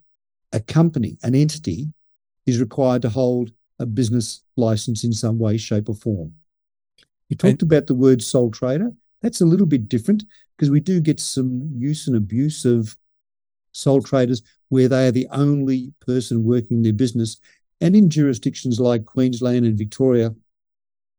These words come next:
Speaker 1: we still have an anomaly where the A B N, a person can be an individual, have a little bit of a business, and that is under a personal A B N,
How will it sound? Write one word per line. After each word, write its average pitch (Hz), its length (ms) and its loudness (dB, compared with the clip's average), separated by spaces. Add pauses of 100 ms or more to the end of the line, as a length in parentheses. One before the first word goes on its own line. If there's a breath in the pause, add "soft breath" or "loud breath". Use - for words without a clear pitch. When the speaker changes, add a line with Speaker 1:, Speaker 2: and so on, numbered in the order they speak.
(140)
Speaker 1:
we 156 80 2
still 226 260 0
have 175 120 2
an 143 60 4
anomaly 127 480 2
where 120 320 0 (320 soft breath)
the 135 220 0
A 143 180 4
B 131 380 2
N, 101 100 0
a - 120 -8
person 156 500 0
can 123 260 -2
be 127 380 2 (180)
an 120 120 -4
individual, 135 680 -2 (920)
have 156 120 0
a 196 60 2
little 160 220 2
bit 127 160 -2
of 120 100 0
a 120 80 0
business, 120 640 -6 (1120)
and 131 380 -2
that 135 120 4
is 135 140 0
under 123 220 0
a 117 40 -2
personal 131 560 -2
A 117 120 0
B 113 280 -2
N, 104 180 -4